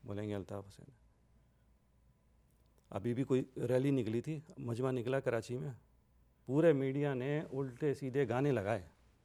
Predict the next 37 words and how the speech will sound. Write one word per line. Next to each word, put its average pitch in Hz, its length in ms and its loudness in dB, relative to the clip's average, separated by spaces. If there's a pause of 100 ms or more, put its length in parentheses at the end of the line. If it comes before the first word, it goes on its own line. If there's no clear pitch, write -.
(800)
उनका 127 220 6
बस 139 260 2
नहीं 151 120 2
चल 120 200 0
रहा 135 100 2
था, 156 120 0
वो 151 220 -2 (580)
मतलब, 135 400 0
अ, 123 140 -2 (680)
कि 131 140 0
पता 151 320 0
नहीं 156 120 4
कौन 170 180 6
कौन 156 140 4
से 151 120 2
गाने 120 200 0
लगाते 95 320 -6
थे, - 140 -18 (960)
और 131 100 -4
गाने 139 240 2
वहाँ 170 140 2
नहीं 233 120 4
चल 147 240 4
रहे 104 180 -4
थे। 87 40 -14 (440)
आवाम 127 280 2
जहाँ 135 140 4
वहाँ 131 120 2
मौजूद 120 380 -2
थी, 165 80 0
वहाँ 143 180 0
कोई 156 200 0
गाने 170 220 4
नहीं 113 120 -2
चल 107 180 -8
रहे 101 100 -8
थे, 107 220 -8